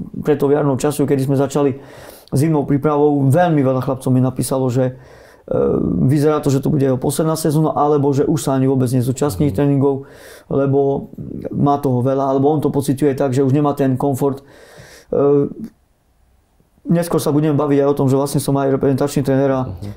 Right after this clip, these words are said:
Speaker 1: vidím, že najväčším problémom momentálne mládeže je to, aby sa, nevedia sa dostať z komfortnej zóny. Hej, pociťujú, e, doma alebo v škole pociťujú tak maximálny komfort, že keď sa dostanú nie-, do nejakého tréningového cyklu,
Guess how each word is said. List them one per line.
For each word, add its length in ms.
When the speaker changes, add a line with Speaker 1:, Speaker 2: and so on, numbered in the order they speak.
Speaker 1:
vidím, 320
že 320
najväčším 560
problémom 400
momentálne 500
mládeže 480
je 160
to, 400
aby 240
sa, 480
nevedia 320
sa 80
dostať 320
z 80
komfortnej 400
zóny. 320
Hej, 240
pociťujú, 640
e, 120
doma 400
alebo 340
v 80
škole 320
pociťujú 800
tak 240
maximálny 480
komfort, 320
že 80
keď 160
sa 80
dostanú 320
nie-, 320
do 160
nejakého 320
tréningového 480
cyklu, 400